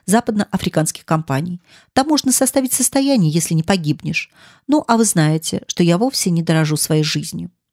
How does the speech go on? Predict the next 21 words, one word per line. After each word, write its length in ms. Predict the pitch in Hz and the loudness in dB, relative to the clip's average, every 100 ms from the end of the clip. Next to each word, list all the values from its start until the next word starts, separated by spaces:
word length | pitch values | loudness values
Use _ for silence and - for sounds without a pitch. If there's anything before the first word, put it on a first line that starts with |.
| _ _ _ _ _ - | _ _ _ _ _ -10
Знаете 340 | - 294 - | 0 0 0
пословицу: 640 | 185 170 - 151 160 - 165 - - - | -2 0 0 0 -2 -4 -8 -10 -6 2
«Лучше 260 | 214 - | 2 4
синицы 480 | - 208 254 302 185 | 2 2 2 2 0
в 60 | 170 | 2
руки, 360 | 170 - - | 0 -2 -8
чем 180 | - 196 | -2 2
журавли 420 | 214 247 180 147 147 | 2 4 2 0 -2
в 80 | |
небе», 380 | 165 151 147 175 _ _ | 0 0 0 -8 _ _
возразил 440 | 175 170 175 165 151 | 0 2 2 0 -2
Шелтон. 520 | - 151 - 170 170 _ _ _ _ | 0 -2 -2 -10 -12 _ _ _ _
«Но 160 | 185 190 - | 0 0 0
и 120 | 196 | -4
эта 280 | - 247 - | 0 0 0
пословица, 720 | - 170 220 220 196 - 175 | 0 0 2 0 0 0 -2
как 220 | - 190 | 0 -2
и 180 | - 220 | 0 -2
все 240 | 214 - 160 | 0 0 2
вообще 300 | 156 - 214 | 0 0 0
пословицы, 640 | 247 - 311 240 - 165 | 0 0 2 2 0 -4